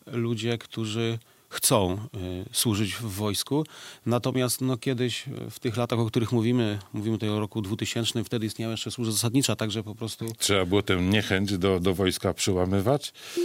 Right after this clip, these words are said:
Speaker 1: Myślę, że nie. Myślę, że każe się, y, jedni szybciej, drudzy wolniej, ale przekonywali się jednak, że ta służba,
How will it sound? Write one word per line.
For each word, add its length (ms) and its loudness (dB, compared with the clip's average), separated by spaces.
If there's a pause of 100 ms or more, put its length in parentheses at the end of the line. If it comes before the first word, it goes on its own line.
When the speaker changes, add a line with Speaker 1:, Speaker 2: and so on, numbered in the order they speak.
(100)
Speaker 1:
Myślę, 240 2
że 140 4
nie. 440 6
Myślę, 280 4
że 300 4 (120)
każe 220 0
się, 140 2
y, 140 4 (1400)
jedni 380 2
szybciej, 560 0 (100)
drudzy 400 -2
wolniej, 600 4 (640)
ale 220 6
przekonywali 560 2
się 140 0
jednak, 220 2
że 100 4
ta 120 2
służba, 580 4